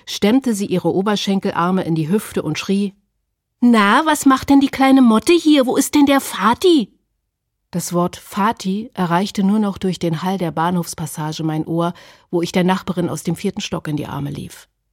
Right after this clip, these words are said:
„Was machst du denn hier so ganz allein?“ „Ich bin getürmt“, erklärte ich. „So, so“, sagte sie, kaufte mir ein Eis und brachte mich nach Hause. Meine Mutter war kreidebleich, als sie die Tür öffnete.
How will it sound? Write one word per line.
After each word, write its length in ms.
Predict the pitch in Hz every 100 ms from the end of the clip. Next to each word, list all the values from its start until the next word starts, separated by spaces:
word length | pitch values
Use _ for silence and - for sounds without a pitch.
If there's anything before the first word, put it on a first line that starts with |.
| _ _ _
„Was 160 | - 180
machst 220 | 190 -
du 60 | 208
denn 160 | 269 196
hier 180 | 185
so 80 | 180
ganz 240 | 170 170 185
allein?“ 400 | 170 175 175 175 _ _ _ _ _ _
„Ich 140 | - -
bin 140 | 180
getürmt“, 640 | 160 - 277 240 151 - _
erklärte 420 | - 160 147 139 -
ich. 300 | 143 - _ _ _ _ _ _ _ _
„So, 240 | - 160 165
so“, 320 | 226 220 151 _ _
sagte 380 | - 139 - 147
sie, 260 | 160 175 - _ _
kaufte 340 | - 220 - 202
mir 160 | 175
ein 100 | 160
Eis 320 | - 156 196
und 120 | 185 175
brachte 340 | 143 143 165
mich 140 | 160
nach 180 | 175 170
Hause. 400 | 156 151 - 147 _ _ _ _ _ _ _ _ - -
Meine 180 | - 185
Mutter 300 | 202 240 226
war 120 | 190
kreidebleich, 760 | 175 - 185 196 170 165 165 165
als 140 | 156 -
sie 80 |
die 140 | 156 160
Tür 260 | - 165
öffnete. 500 | - - 156 151 151